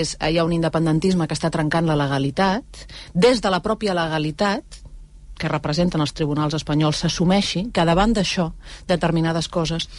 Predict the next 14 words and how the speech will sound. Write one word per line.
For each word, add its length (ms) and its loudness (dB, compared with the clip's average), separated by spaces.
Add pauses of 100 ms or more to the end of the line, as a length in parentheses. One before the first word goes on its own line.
(220)
poden 320 2
fer-se, 400 -8
no? 140 -6 (640)
Eh, 260 2
i 80 2
em 160 4
preocupa 480 2
perquè 320 0
de 80 2
vegades, 560 2
més 240 0
que, 320 2
no 160 -2
sé, 160 0